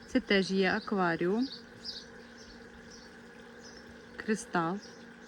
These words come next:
Е, трохи він приполірований, тобто він не є таким природнім. Видно, що знята,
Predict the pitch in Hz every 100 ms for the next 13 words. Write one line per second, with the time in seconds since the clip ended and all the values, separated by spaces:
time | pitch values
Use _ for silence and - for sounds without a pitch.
0 | - - - - - - 196 196 190 185
1 | 185 - 208 214 254 311 - 247 254 254
2 | - - - - - 180 226 247 - 240
3 | 247 214 202 208 190 170 160 165 170 190
4 | - 196 202 233 202 175 202 185 175 -
5 | 180 175 - 214 226 190 185 226 220 190
6 | 208 185 180 - 185 190 190 185 - 175